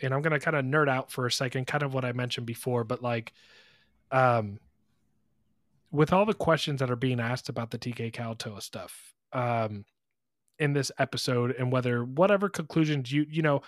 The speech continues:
y-, <sighs> people have asked me before, like, about, like, this whole wave and movement about starting a new name for the T K stuff because of the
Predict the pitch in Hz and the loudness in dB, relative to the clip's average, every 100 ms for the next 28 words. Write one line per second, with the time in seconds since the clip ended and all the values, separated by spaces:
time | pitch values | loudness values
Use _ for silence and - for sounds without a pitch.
0 | - - - _ 170 160 _ - _ - | -14 -20 -20 _ -18 -18 _ -20 _ -16
1 | - - - - - 220 185 160 127 131 | -14 -14 -18 -4 2 4 4 2 0 -2
2 | - 139 139 - 135 127 120 113 113 120 | -4 -4 -4 -4 -2 -2 -2 -6 -6 -6
3 | 117 113 113 127 - 131 110 113 123 117 | -6 -8 -6 -2 2 2 2 0 0 -2
4 | 110 107 123 117 127 117 123 110 101 - | -2 2 2 4 2 2 -2 -6 -4 -2
5 | - 131 131 120 110 131 135 127 131 135 | 0 0 -2 -2 -2 0 0 -2 -2 -4
6 | 123 - 143 127 127 - 135 123 - - | -6 -4 -4 -2 -4 -2 -2 -2 -4 -6
7 | 123 120 117 117 113 | -4 -6 -4 -4 -4